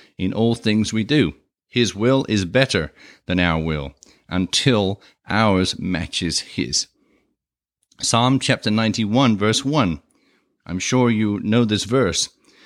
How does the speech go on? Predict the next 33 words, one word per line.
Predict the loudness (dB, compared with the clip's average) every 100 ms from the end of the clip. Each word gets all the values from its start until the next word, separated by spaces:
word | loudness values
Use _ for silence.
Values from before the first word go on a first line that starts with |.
| _
This | -4 0 2
is | 2
the | 2
Amplified | 2 0 -4 -2 -2
Classic | -2 -2 0 -2
Edition | -4 -4 -2 -2
version | 0 -2 -2 -4
of | -4
it. | -6 -10 -14 _ _ _ _ _ _
"He | -2 0 2
who | 0 -2
dwells | 0 2 4 4 0
in | 0 2
the | 2
secret | 2 0 0 -4 -2
place | 2 2 2
of | 0
the | 0
Most | 2 2 0 -4
High | -6 -4 -4
shall | -2 0
remain | 0 0 0 0 2 0 0
stable | 0 -2 0 -2 -2 -6
and | -2 -2
fixed | -4 -4 -4 -2 -6 -6 -14 _ _ _
under | 0 0 2
the | 0
shadow | 0 2 2 2 0 -2 -8 _ -20 -6
of | -4 0
the | 2
Almighty, | 4 4 4 2 -2 -8 -10 _ _ _
whose | 0 0 0
power | -10 -10 -4 0 2 2 -2